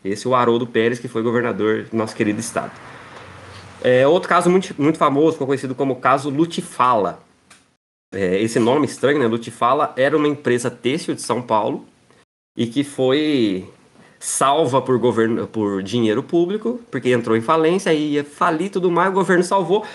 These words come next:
mas por coincidência essa empresa era da esposa do Maluf. Mas, de novo, são aquelas coincidências que vocês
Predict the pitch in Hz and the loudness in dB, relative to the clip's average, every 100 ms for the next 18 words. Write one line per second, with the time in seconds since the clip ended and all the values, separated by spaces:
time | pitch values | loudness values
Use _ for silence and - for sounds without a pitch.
0 | - 185 185 185 233 277 285 226 185 190 | -4 0 0 0 0 2 2 2 2 0
1 | 170 165 190 185 196 190 147 160 170 147 | 2 2 0 0 0 2 2 2 2 2
2 | 135 165 - _ _ - 123 143 - 139 | 0 -2 -10 _ _ -4 -2 0 0 2
3 | 143 143 175 170 101 - - _ - 101 | 2 4 4 4 0 -4 -20 _ 0 0
4 | 98 151 127 90 - 92 95 107 107 - | 2 2 2 0 -6 -6 -4 -4 -4 -2
5 | 123 127 160 117 110 117 123 160 170 - | -2 -2 -2 2 4 4 2 -2 -2 -6
6 | - - 117 120 123 - 131 143 | -20 -4 -2 0 0 2 4 2